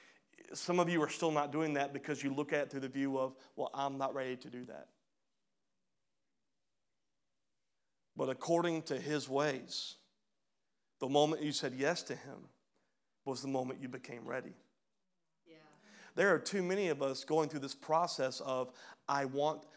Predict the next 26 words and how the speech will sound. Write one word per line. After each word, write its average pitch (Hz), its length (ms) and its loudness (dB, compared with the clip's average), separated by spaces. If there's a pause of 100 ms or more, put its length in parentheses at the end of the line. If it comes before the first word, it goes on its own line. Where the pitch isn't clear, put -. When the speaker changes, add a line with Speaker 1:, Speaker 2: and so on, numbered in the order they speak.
(140)
Speaker 1:
one 175 360 2
day 147 240 4
I'll 143 160 2
be 139 240 -2
able 139 300 -4
to 135 160 -8
forgive." 127 440 -8 (1600)
If 135 160 -8
you 175 140 -4
believe 220 360 2
in 220 100 0
Jesus 135 600 -6
and 127 200 -8
you 160 100 -6
still 165 240 -8
cannot 151 400 -4
forgive, 127 500 -10 (360)
that 139 180 0
means 139 340 -4
you 127 140 -8
are 117 80 -6
still 139 460 0
under 143 300 -6
a - 120 -12
worldly - 400 -10
government - 400 -14